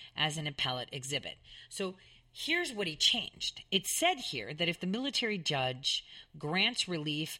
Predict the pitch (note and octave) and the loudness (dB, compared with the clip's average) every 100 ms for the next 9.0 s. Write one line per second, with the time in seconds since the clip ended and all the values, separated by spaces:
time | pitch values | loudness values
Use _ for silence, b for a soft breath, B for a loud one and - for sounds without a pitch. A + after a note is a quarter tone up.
0 | - F3+ A3 A#3 - C#3 G#2+ A#2+ B B | 2 4 4 -2 -6 -6 -4 -8 B B
1 | - F#3 D#3+ E3+ D3+ D3 - D#3 D3 - | 0 2 4 2 0 0 -2 -2 -2 -2
2 | B2 - A3 G#3+ G3 G3 F#3+ B B - | 2 4 4 4 4 2 -2 B B -2
3 | D#3+ D3+ A3 A3 A3 G#3+ G#3 F3+ - C3+ | -2 2 4 4 4 4 2 2 0 -4
4 | C#3 - A3+ A3+ G#3+ - - F#3+ - D#3+ | -6 0 2 2 0 -4 2 0 2 -2
5 | D#3 - B B B B _ _ _ E3 | -2 -8 B B B B _ _ _ 0
6 | C#3+ - - A3+ F#3+ A#2+ D#2+ G#2 - - | 2 2 2 4 4 2 -4 -10 -12 -14
7 | _ _ _ _ _ _ _ C#4+ D#4+ A3 | _ _ _ _ _ _ _ 8 8 0
8 | D#3 G2 F3+ A#3 - B2+ - - - | 0 2 4 4 2 0 -2 -2 -8